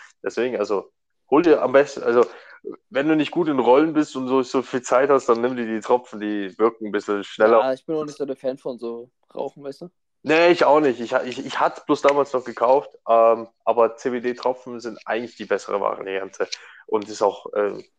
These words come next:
Speaker 1: in Anführungsstrichen besser auch für die Lungen dann wieder. Ähm,
Speaker 2: Ja, safe, ja.
Speaker 1: so, ja. Äh,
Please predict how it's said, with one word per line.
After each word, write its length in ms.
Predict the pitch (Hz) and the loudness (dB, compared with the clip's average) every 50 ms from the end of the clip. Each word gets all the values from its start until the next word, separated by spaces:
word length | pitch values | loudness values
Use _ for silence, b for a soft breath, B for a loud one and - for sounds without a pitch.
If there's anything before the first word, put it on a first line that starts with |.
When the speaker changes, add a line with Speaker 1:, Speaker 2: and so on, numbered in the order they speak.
| _ _ _ _ _ _ _ _ _ - | _ _ _ _ _ _ _ _ _ -12
Speaker 1:
in 60 | 101 | -10
Anführungsstrichen 580 | 104 - 107 - 117 107 98 - 104 101 95 - | -10 -10 -8 -8 -10 -8 -8 -6 -6 -4 0 0
besser 240 | 101 92 110 101 | 0 2 2 2
auch 100 | 98 95 | 0 0
für 80 | - - | -4 -4
die 100 | 104 98 | -6 -4
Lungen 300 | 92 92 104 113 113 110 | -2 0 0 0 0 2
dann 180 | 110 107 104 104 | 0 0 0 0
wieder. 280 | 104 101 104 101 98 - - - - | 0 2 2 2 2 0 -6 -12 -6
Ähm, 180 | - 101 104 113 | -4 -2 0 2
Speaker 2:
Ja, 240 | 120 123 120 117 113 | 2 2 0 -2 -6
safe, 240 | _ - 120 113 _ - | _ -16 -16 -16 _ -20
ja. 160 | 127 127 _ _ _ _ | -20 -20 _ _ _ _
Speaker 1:
so, 340 | _ - 107 101 98 92 - | _ -2 0 0 0 -2 -4
ja. 240 | 101 98 98 104 104 b b b b b b b b b b - | -4 -2 -2 -2 -2 b b b b b b b b b b -2
Äh, 580 | - 107 104 101 101 101 101 101 101 98 95 | 2 2 4 4 4 4 4 4 4 2 0